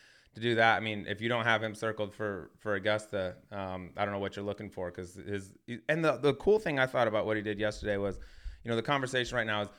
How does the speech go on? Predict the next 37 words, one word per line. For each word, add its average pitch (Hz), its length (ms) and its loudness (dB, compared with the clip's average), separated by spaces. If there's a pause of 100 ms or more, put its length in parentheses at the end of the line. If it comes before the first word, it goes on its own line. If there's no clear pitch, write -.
(140)
ball 120 240 6
goes 120 220 0
too 117 120 0
straight, 98 340 -4
it 92 40 -8
goes 120 240 0
too 117 160 -2
far, 95 300 -2
no 104 100 -4
one's 123 180 -4
hitting 120 200 -2
shots 104 360 0
or 101 60 -8
things 101 220 -8
like 95 140 -4
that. 98 140 0
I 98 60 -4
mean, 110 140 -4
we 139 100 -2
saw 131 180 0
Justin 107 320 -4
Thomas 101 320 -6
do 98 140 -12
tons 110 320 -8
of 98 80 -14
things 92 220 -10
with 87 100 -12
the 92 80 -12
golf 87 160 -6
ball. 90 100 -8
That 113 140 4
drive 123 240 6
on 113 140 -4
sixteen, 113 500 -8
the 101 80 -4
little 110 240 0
intentional 110 640 -6